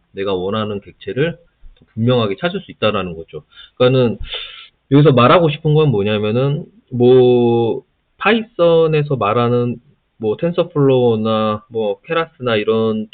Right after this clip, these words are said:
복잡한 어떤 에이피아이를 사용하지 않더라도 그냥 수학적으로만 처리를 해-, 해도 우리가 어떤 거를 검출하거나 관찰할 수 있다라는 거죠.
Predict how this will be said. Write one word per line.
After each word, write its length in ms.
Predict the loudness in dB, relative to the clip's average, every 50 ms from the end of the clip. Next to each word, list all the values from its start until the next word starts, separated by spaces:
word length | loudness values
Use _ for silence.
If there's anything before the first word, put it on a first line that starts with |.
| _ _ _ _
복잡한 840 | _ -20 -20 _ _ 2 2 2 0 -2 -2 0 2 0 0 -2 -4 -10 _ _ _ _ _ _
어떤 180 | _ -2 0 0
에이피아이를 680 | 0 0 -2 -4 -2 0 2 2 2 2 2 0 -4
사용하지 420 | -2 -2 -2 0 0 -2 -2 -2 -4
않더라도 800 | -6 -8 -8 -4 -4 -2 -2 -2 -2 -2 -2 -2 -2 -2 -6 _ _ _ _ _ _ _ _ _ _
그냥 180 | -10 -10 -10 -10 -4 0
수학적으로만 760 | 2 2 2 0 -2 _ -2 0 0 2 2 2 2 2 0 -2 -4
처리를 400 | -6 -4 -2 0 0 0 -2 -2
해-, 280 | -8 -18 _ -8 -8
해도 400 | -6 0 4 4 4 4 2 -2 _ _ _ _ _ _ _ _
우리가 360 | -6 -4 -4 -2 0 -2 -2
어떤 340 | -2 -4 -2 _ -2 0 0
거를 280 | 0 0 0 0 -2
검출하거나 1120 | -2 -4 -4 -2 -2 -4 -6 -4 -2 0 0 0 -2 -2 -2 -2 -2 -2 -4 -4 -6 -8 -12 _ _ _ _ _ _ _
관찰할 560 | _ -8 -8 -8 -6 -2 0 0 0 0 -2
수 260 | -4 -6 -6 -6 -6 -6
있다라는 520 | -8 -2 2 2 2 4 2 0 -2 -6 -8
거죠. 240 | -12 -14 -16 -20